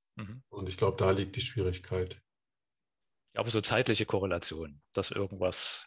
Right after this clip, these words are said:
Speaker 1: dass es Präsidenten nicht vor Gründung der U S A geben kann.
Speaker 2: Ja. Ja,
Speaker 1: Das
Speaker 2: aber da haben wir nach Präsidenten gefragt, ne? Wir hätten, also,
Speaker 1: Mhm.
Speaker 2: das ist, äh, hier ist es relativ leicht zu sehen. Natürlich, äh, man könnte sagen, ja, jetzt haben wir hier ein Verb in der Vergangenheit und die Zeit liegt in der Zukunft.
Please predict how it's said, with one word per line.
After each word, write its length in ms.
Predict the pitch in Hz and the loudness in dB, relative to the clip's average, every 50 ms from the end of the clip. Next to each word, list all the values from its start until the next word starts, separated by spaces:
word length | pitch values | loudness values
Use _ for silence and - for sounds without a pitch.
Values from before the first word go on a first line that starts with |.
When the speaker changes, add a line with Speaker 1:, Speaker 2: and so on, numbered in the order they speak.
| - _ _ | -16 _ _
Speaker 1:
dass 160 | - 113 110 | 0 0 2
es 140 | 110 101 - | 2 0 0
Präsidenten 600 | - - 123 110 110 107 - 110 113 127 113 117 | 2 2 2 2 2 2 2 2 2 2 2 2
nicht 240 | 120 127 - - - | 2 4 2 2 2
vor 140 | 147 131 | 2 2
Gründung 320 | 123 - 127 127 127 123 113 | 4 4 2 2 2 0 0
der 120 | 135 113 | 0 2
U 100 | 113 123 | 2 2
S 100 | 123 113 | 2 2
A 160 | - 110 117 | 2 2 2
geben 300 | 120 - 110 113 120 120 | 2 2 2 0 0 -2
kann. 340 | - - 107 110 113 110 104 - | -2 0 0 0 -2 -6 -8 -4
Speaker 2:
Ja. 220 | 101 95 98 92 92 90 92 - - - - - _ - - - - - | 0 2 2 2 2 0 -2 -6 -10 -14 -16 -18 _ -18 -18 -18 -6 2
Ja, 160 | - 110 110 117 | 6 8 10 10
Speaker 1:
Das 80 | 110 | 10
Speaker 2:
aber 120 | 110 107 110 | 10 10 10
da 100 | 120 120 | 12 12
haben 120 | 123 143 | 12 12
wir 80 | 143 127 | 12 10
nach 160 | 127 123 123 | 10 8 8
Präsidenten 540 | - 127 120 113 101 107 113 120 120 - 98 | 6 6 8 8 8 8 8 6 4 2 0
gefragt, 520 | 90 - - - 95 92 95 - - - | 0 0 -2 -2 -2 -2 -2 -4 -4 -2
ne? 180 | 95 101 120 120 | 2 4 6 8
Wir 120 | 107 98 | 8 8
hätten, 300 | 104 107 110 104 - - | 6 4 0 -2 -6 0
also, 260 | - 110 104 110 110 101 | 2 4 6 8 6 6
Speaker 1:
Mhm. 160 | 107 104 101 - - - - - | 4 2 2 4 6 6 8 8
Speaker 2:
das 200 | - 117 - - | 8 6 6 6
ist, 260 | 131 123 - - - | 6 4 4 4 4
äh, 340 | - 113 113 113 117 123 123 | 6 8 8 8 8 8 4
hier 220 | 120 - 139 143 | 4 6 8 8
ist 100 | 135 123 | 8 8
es 240 | 127 123 113 110 113 | 4 2 0 0 2
relativ 380 | 113 117 120 120 117 113 - - | 2 2 2 2 0 -2 0 0
leicht 320 | 98 104 113 127 123 123 | 2 4 4 4 2 2
zu 80 | - 107 | -2 -2
sehen. 320 | 95 104 107 120 127 123 | 0 2 4 4 6 4
Natürlich, 720 | 110 104 - - - 117 113 110 110 110 107 - - - | 4 0 -2 -4 -4 -4 -2 -2 -2 -2 -4 -6 -6 -2
äh, 260 | 107 101 101 98 101 | 2 4 4 4 4
man 160 | 101 98 95 95 | 4 2 0 2
könnte 220 | - 107 107 104 | 2 0 2 2
sagen, 260 | 98 104 101 101 98 | 2 4 4 4 4
ja, 220 | 95 95 101 110 110 | 4 6 8 8 8
jetzt 180 | 101 95 - | 8 6 4
haben 140 | - 101 101 | 0 -2 -2
wir 80 | 101 98 | -2 -2
hier 220 | 95 104 101 98 | 2 2 4 4
ein 180 | 98 95 92 92 | 2 0 2 4
Verb 320 | 95 98 110 117 117 120 | 6 8 8 8 8 6
in 80 | 101 98 | 2 0
der 80 | 98 | 0
Vergangenheit 920 | - - - - 95 110 127 131 127 120 120 117 117 117 117 113 113 117 | 0 0 2 4 4 4 4 4 4 4 6 6 6 8 8 6 6 4
und 480 | - - 104 98 98 98 - - - - | 0 -4 -2 -2 -2 -2 -4 -12 -10 -8
die 140 | 104 101 - | -6 -6 -2
Zeit 340 | - - 92 98 107 - | 2 4 6 6 6 4
liegt 200 | 104 98 - - | 2 -2 0 -2
in 100 | 101 98 | 0 2
der 100 | 95 95 | 4 4
Zukunft. 760 | 92 - - - 139 135 127 117 113 - - - - - - | 4 4 2 2 4 8 8 8 8 6 4 -2 -10 -14 -18